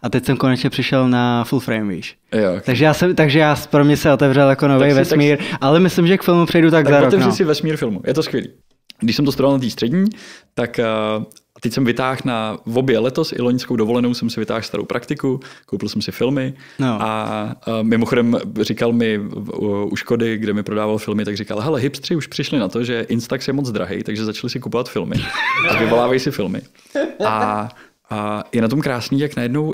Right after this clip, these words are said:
Speaker 2: i moje holka, který je třiadvacet, tak najednou jako vlastně nevěděla, jak to jako funguje celá ta věc.
Speaker 1: <laughs>
Speaker 2: Takže ona šla vyvolat ten film. Oni nám poslali ty fotky, eh, nebo fotky jako v digitální prostě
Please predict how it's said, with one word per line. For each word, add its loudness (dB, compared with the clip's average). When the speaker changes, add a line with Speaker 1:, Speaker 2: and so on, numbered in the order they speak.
Speaker 2:
i 0
moje 2
holka, -4
který -6
je -2
třiadvacet, -8
tak -8
najednou -2
jako -4
vlastně -2
nevěděla, 0
jak -6
to -4
jako -2
funguje 0
celá -8
ta -10
věc. -10
Speaker 1:
<laughs> -10
Speaker 2:
Takže 0
ona 2
šla 0
vyvolat 2
ten 2
film. -2
Oni 2
nám 2
poslali 0
ty 0
fotky, -2
eh, -4
nebo -6
fotky -10
jako -8
v -20
digitální 0
prostě -4